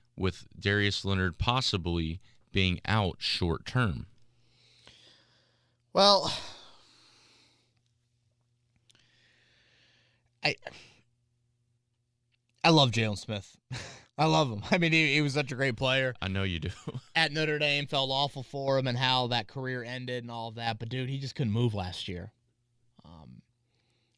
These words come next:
Speaker 2: and I just think there's an element to you wanna see the younger guys, you wanna see the cheaper guys. Plus, I think there's a two-way street as well, Chris, of, like, does Jalen Smith wanna go through the grind of a spring? Does Jalen Smith wanna go through the grind of,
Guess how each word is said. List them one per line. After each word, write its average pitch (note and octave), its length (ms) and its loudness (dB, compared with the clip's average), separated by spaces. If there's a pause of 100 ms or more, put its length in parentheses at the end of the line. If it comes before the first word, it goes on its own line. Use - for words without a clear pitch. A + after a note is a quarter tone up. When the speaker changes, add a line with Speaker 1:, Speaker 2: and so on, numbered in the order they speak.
(140)
Speaker 2:
and D3 80 4
I F3 60 8
just G3 220 2
think A3 120 -4
there's F3 220 4
an - 80 -4
element D3 600 0
to C#3 220 -10
you B2+ 160 -8
wanna C#3 200 -6
see F#3 160 -6
the F3 100 -4
younger D#3+ 320 2
guys, B2+ 420 4
you B2+ 80 -6
wanna B2 160 -8
see - 140 -12
the C3+ 100 -14
cheaper B2+ 380 -12
guys. A2 400 0
Plus, - 300 0
I G#3 60 -6
think A#3+ 120 -10
there's D#3 160 -6
a C#3+ 60 -12
two-way D3+ 300 -2
street E3+ 360 0
as A#2 140 -4
well, C#3+ 240 2
Chris, B2 340 -10
of, A2 80 -16
like, A#2 220 -10 (640)
does C3 160 -12
Jalen G3+ 260 0
Smith G#3 220 -2
wanna F3+ 180 -4
go E3+ 140 0
through E3+ 140 -2
the C#3+ 60 -2
grind D3+ 280 4
of C#3+ 40 -2
a C#3+ 40 -2
spring? E3+ 580 -2
Does B2+ 140 -10
Jalen F3+ 280 2
Smith F3+ 260 -4
wanna E3 180 -10
go D#3 100 -6
through D3+ 140 -8
the C#3+ 80 -6
grind C#3+ 400 0
of, A2 240 -2